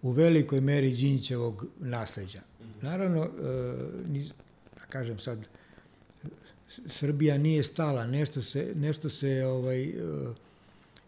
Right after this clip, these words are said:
Speaker 1: nešto se dešavalo, ali ako pogledate sad, e,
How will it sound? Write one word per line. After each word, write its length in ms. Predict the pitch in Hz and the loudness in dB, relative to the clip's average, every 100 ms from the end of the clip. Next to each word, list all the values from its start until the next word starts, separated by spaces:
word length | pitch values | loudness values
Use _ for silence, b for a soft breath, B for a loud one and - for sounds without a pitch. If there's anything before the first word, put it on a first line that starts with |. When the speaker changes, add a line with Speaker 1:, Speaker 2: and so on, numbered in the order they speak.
| _ | _
Speaker 1:
nešto 400 | 180 208 151 135 | -8 -2 -2 -2
se 160 | - 143 | -6 -4
dešavalo, 840 | 127 139 - 139 139 135 123 107 - B B B - | 0 0 2 2 4 4 2 -2 -8 B B B -6
ali 440 | 131 135 135 147 - - - - - - - | 0 2 2 2 -4 -20 -20 -20 -20 -20 -16
ako 560 | 220 131 - 156 151 - - - _ - | -6 -6 0 2 2 0 -10 -20 _ -4
pogledate 760 | 202 226 208 147 147 147 135 - - - - _ - - - | 0 2 2 2 0 0 0 -4 -16 -20 -20 _ -20 -20 -14
sad, 360 | - 180 156 | -4 2 2
e, 60 | 127 | 2